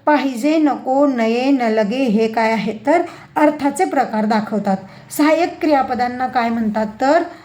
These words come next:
गौण क्रियापद असे सुद्धा म्हणतात. समजलं मित्रांनो? पुढचा पाचवा प्रकार आहे सिद्ध व साधित क्रियापद. तर बघा, "मी आमच्या हॉलमध्ये डोकावले." आदिवासी आता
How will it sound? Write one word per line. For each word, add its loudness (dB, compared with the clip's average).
गौण 2
क्रियापद -4
असे -4
सुद्धा 0
म्हणतात. 2
समजलं 0
मित्रांनो? 2
पुढचा 2
पाचवा 0
प्रकार -4
आहे -2
सिद्ध -4
व 0
साधित -2
क्रियापद. -4
तर 0
बघा, 0
"मी 2
आमच्या -2
हॉलमध्ये 0
डोकावले." -2
आदिवासी -2
आता -2